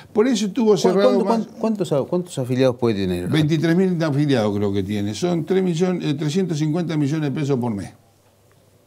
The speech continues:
Speaker 2: ¿Eso ponen las empresas?
Speaker 1: Eso ponen las empresas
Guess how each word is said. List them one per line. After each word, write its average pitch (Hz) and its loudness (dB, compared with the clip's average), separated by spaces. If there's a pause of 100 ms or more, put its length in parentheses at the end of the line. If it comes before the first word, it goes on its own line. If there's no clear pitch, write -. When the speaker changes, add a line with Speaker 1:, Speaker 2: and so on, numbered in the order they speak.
(840)
Speaker 2:
¿Eso 151 0
ponen 139 0
las 98 -2
empresas? 170 -2
Speaker 1:
Eso 156 4
ponen 160 0
las 160 0
empresas 143 -4